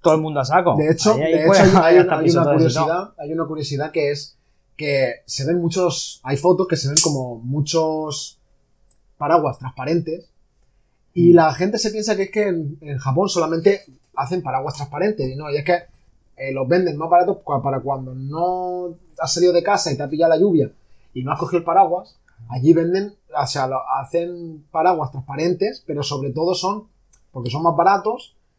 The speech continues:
Speaker 2: y si te pilla fuera, pues no vas a comprar un paraguas que te cueste mucho dinero,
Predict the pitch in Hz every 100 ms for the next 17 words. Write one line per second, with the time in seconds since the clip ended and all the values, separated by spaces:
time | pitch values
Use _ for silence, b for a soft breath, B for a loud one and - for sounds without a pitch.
0 | _ _ - 131 135 127 143 156 - 202
1 | - 120 123 123 135 143 156 135 143 156
2 | 143 160 175 151 127 127 139 151 147 147
3 | 165 175 -